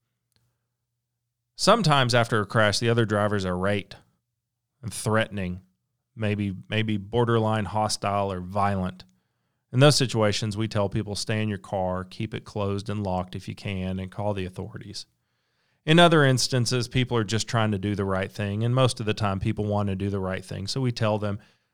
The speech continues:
"Exchange insurance information. If you can take a picture of their insurance card, do that. Share your insurance information as well, and share names and phone numbers."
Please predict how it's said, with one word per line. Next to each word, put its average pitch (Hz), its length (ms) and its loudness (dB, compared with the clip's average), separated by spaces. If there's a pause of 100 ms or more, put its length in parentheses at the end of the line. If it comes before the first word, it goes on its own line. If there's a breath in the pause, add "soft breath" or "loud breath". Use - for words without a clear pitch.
(140 soft breath)
"Exchange 135 480 2
insurance 117 480 0
information. 113 840 0
If - 160 -4
you 120 60 0
can 113 140 0
take 120 200 0
a 120 40 -2
picture 123 360 -2
of 113 60 0
their 110 160 2
insurance 110 440 -4
card, 104 420 -2
do 107 140 2
that. 104 420 -2
Share 123 400 4
your 107 280 0
insurance 98 540 -6
information 98 640 -6
as 92 160 -6
well, 90 400 -6 (500 soft breath)
and 139 140 0
share 175 200 2
names 131 300 2
and 120 100 4
phone 113 240 2
numbers." - 420 -8